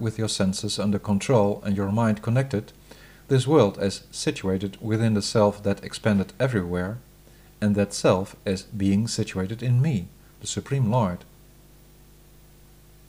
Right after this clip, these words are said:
Fully endowed with knowledge and wisdom, being satisfied in one's mind, and of understanding with the self that for every embodied soul constitutes the object of affection,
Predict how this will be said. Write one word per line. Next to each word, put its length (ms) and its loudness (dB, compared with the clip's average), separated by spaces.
Fully 240 4
endowed 560 4
with 180 -6
knowledge 460 4
and 160 0
wisdom, 440 0
being 240 2
satisfied 680 0
in 160 -4
one's 260 0
mind, 440 4
and 280 2
of 200 -2
understanding 640 0
with 180 -4
the 100 -2
self 460 2
that 140 -2
for 220 -4
every 300 2
embodied 400 2
soul 400 -2
constitutes 600 -4
the 180 -8
object 500 -2
of 160 -10
affection, 640 -4